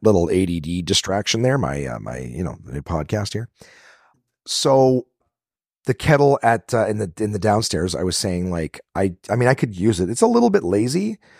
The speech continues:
but I'm not gonna lie, guys. Like, I, there's times where I just don't wanna be around anybody else at home. It's not, I don't mean, like, I don't love people. I mean, like, these were people that I thought, like, were my family. These were the people that I thought that I was gonna love and protect t-, till the day I died.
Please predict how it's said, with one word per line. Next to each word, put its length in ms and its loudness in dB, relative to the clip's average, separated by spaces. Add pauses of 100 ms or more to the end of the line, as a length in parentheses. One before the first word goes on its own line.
(160)
but 140 6
I'm 80 4
not 140 4
gonna 140 4
lie, 200 2
guys. 320 0
Like, 260 -6
I, 220 -2 (280)
there's 300 2
times 460 0
where 100 -2
I 60 0
just 460 0
don't 220 4
wanna 280 2
be 200 0
around 560 0 (640)
anybody 360 4
else 400 -4 (340)
at 160 0
home. 220 4
It's 100 -4
not, 200 0
I 60 2
don't 120 4
mean, 120 2
like, 120 2
I 60 4
don't 160 2
love 200 -2
people. 340 -2
I 60 -4
mean, 220 0
like, 320 -2 (760)
these 180 4
were 80 6
people 260 4
that 120 4
I 80 6
thought, 460 4
like, 260 0
were 140 2
my 140 2
family. 400 -2
These 160 -6
were 80 -2
the 140 -10
people 260 -2
that 60 0
I 40 -2
thought 200 -2
that 100 -8
I 60 -2
was 120 -4
gonna 160 -4
love 240 -4
and 80 -4
protect 460 -8
t-, 100 -8
till 180 -2
the 80 -8
day 180 -2
I 100 -4
died. 420 2